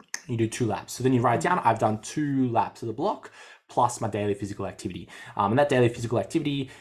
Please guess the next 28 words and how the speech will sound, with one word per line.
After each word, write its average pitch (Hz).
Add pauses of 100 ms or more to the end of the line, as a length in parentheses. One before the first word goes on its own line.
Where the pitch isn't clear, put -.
(120)
you 117
know, 101
it's 131
hard, 120
again, 113
to 113
quantify 151
it, -
but 123
we're 123
trying 123
to 117
make 107
the 117
best -
out 101
of 98
the -
situation, 101
try 98
to 98
create -
some 107
numbers 104
so 110
that -
we 104
can 98